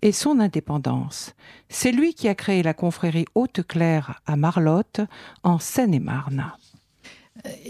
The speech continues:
Speaker 2: qui est cet Armand Point qui se situe dans la tradition des guildes ?
Speaker 1: Armand Point, dont les dates sont dix-huit cent soixante,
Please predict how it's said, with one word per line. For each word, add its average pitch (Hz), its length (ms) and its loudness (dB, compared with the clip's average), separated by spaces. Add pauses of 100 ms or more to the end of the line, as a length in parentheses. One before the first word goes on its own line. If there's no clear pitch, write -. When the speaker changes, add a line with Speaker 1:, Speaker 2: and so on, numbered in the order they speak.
(120)
Speaker 2:
qui 285 280 2
est 185 180 6
cet - 400 -2 (240)
Armand 175 520 4
Point 180 500 2 (280)
qui - 120 -2
se 170 120 0
situe 180 380 0
dans 151 120 0
la 143 120 2
tradition 160 560 2
des 147 180 2
guildes ? 180 520 0 (720)
Speaker 1:
Armand 196 360 4
Point, 311 360 2
dont 185 140 2
les 165 140 4
dates 196 320 2
sont - 380 0
dix-huit 156 400 0
cent 175 180 4
soixante, 185 680 2